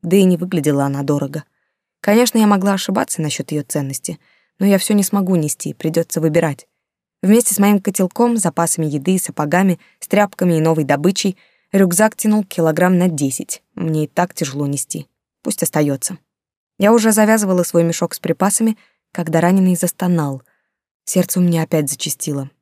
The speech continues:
Быстро увязав всё, что собиралась взять, распихав монеты частью в рюкзак, частью на шнурке на шею, я поспешила с этого дурного места. Идти по влажному песку было удобно. Песчаный пляж всё тянулся и тянулся, и я решила идти до темна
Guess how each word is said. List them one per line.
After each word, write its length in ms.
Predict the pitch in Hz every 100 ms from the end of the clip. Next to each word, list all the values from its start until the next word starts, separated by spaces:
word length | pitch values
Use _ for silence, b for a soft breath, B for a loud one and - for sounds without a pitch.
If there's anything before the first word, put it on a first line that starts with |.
| _ _ _
Быстро 520 | - 165 151 - 151 135 -
увязав 360 | 156 151 147 -
всё, 220 | - 151
что 160 | -
собиралась 440 | 156 151 151 147 139
взять, 260 | 151 190 b b b
распихав 440 | 185 - 190 196 -
монеты 360 | 170 170 -
частью 380 | 147 151 147 147
в 60 | 143
рюкзак, 300 | 147 156 -
частью 380 | - 156 -
на 60 | 143
шнурке 420 | - - - 156
на 120 | 139
шею, 320 | 131 - 196 170 b b b
я 120 | - 208
поспешила 540 | 208 - 180 180 180
с 120 | 180
этого 200 | 160 143
дурного 400 | 139 147 151 151
места. 380 | 151 135 127 - - _ _ _ _ _ -
Идти 280 | 180 -
по 120 | 233 185
влажному 380 | 185 185 180
песку 300 | 170 180 -
было 220 | 208 180 180
удобно. 500 | 175 151 143 151 143 b b -
Песчаный 400 | 180 214 220 185
пляж 340 | 180 196 -
всё 160 | - 151
тянулся 500 | - 151 190 190 147
и 60 |
тянулся, 560 | 135 135 156 185 - 165 b b b
и 80 | 196
я 100 | 226
решила 300 | 220 - 190
идти 380 | 180 175 - 170
до 120 | 156
темна 460 | - 156 147 127